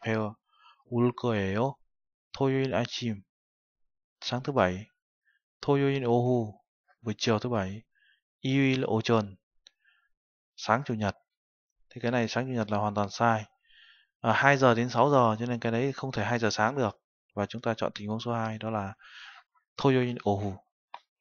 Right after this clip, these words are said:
많은 것은 고르세요. Chúng ta hãy chọn cái đúng. 마-, 마리코는 전주에 가서 요리를 배울 거예요.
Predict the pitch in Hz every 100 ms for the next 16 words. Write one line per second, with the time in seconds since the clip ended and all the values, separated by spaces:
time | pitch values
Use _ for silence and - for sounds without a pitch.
0 | _ _ _ _ _ - - - _ 131
1 | 139 156 156 139 131 139 135 - 135 139
2 | 135 123 113 104 92 _ _ _ _ _
3 | _ - 120 123 117 120 80 101 107 127
4 | - - - - _ - 139 147 143 139
5 | 110 117 127 127 139 135 156 170 _ _
6 | _ _ - _ _ _ _ _ _ _
7 | - 131 127 - 131 131 139 - 117 123
8 | 131 143 104 120 123 127 123 127 - _
9 | _ _ _ _ - 113 123 123 123 104
10 | 95 92 92